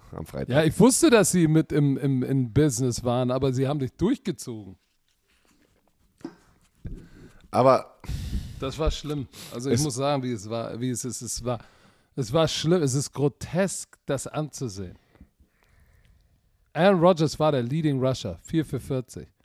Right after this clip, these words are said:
Speaker 2: Und man muss sagen, Detroit Lions, Hut ab, Hut ab, hat das Laufspiel unter Kontrolle gekriegt. Ähm, drei Interceptions, ja, da kannst du sagen, einige waren Glück, einige waren unterworfen.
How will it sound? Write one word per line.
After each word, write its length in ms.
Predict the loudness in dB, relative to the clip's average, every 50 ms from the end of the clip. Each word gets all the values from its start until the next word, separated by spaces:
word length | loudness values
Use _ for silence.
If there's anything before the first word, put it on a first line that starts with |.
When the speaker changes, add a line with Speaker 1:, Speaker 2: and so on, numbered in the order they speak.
| _ _ _ _ _ _ _ -8
Speaker 2:
Und 120 | -2 2
man 140 | 2 4 6
muss 160 | 4 4 4
sagen, 300 | 4 2 2 2 0 0
Detroit 380 | -2 -4 -2 0 0 0 2 2
Lions, 580 | 2 2 2 0 0 -2 -4 -8 -10 -16 -20 -20 -20 -20 -20 _ _ _ _ _ _ _ _ _ _ _ _ _ _ _ _ _ _ -20 -10 -4 0
Hut 160 | 2 2 4
ab, 360 | 4 4 2 0 _ _ _ _ _ _ _ _ _ -6
Hut 140 | -2 0 0
ab, 180 | 0 0 0
hat 140 | -2 -2 -2
das 220 | -4 -4 -4 -4 -2
Laufspiel 460 | 0 0 0 0 -2 -4 -2 0 0
unter 200 | 0 -2 -4 -4
Kontrolle 540 | -4 -6 -6 -6 -6 -4 -2 -2 -2 -2 -2
gekriegt. 540 | -4 -6 -8 -6 -6 -4 -4 -4 -6 _ _ _ _ _ _ _ _ _ _ _ _ -8
Ähm, 600 | -4 -2 0 0 0 0 0 0 0 -2 -4 -6 -10 _ _ _ _ _ _ _ _ _ _ _ _ _ _ _ _ _ _ _ _ _ _ _ _ _ _ _ _ _ _ _ _ _ _ _ _ _ _ _ _ _ _ _
drei 280 | -4 -2 2 2 2 2
Interceptions, 760 | 2 2 0 0 0 0 0 0 0 -2 -4 -6 -6 -6 -6 -4
ja, 160 | -2 -2 -2
da 80 | -2 -2
kannst 260 | -2 -4 -4 -2 -2
du 40 | -2
sagen, 280 | 0 0 0 0 0
einige 380 | -2 -2 -2 -2 -2 -2 -2 -2
waren 200 | -2 -2 -4 -4
Glück, 260 | -4 -2 -4 -2 -2 -2
einige 320 | -2 -2 -2 -2 -2 -2
waren 160 | -2 -2 -2 -2
unterworfen. 880 | -4 -4 -2 -2 -2 0 0 0 0 0 -2 -6 -8 -6 -6 -6 -8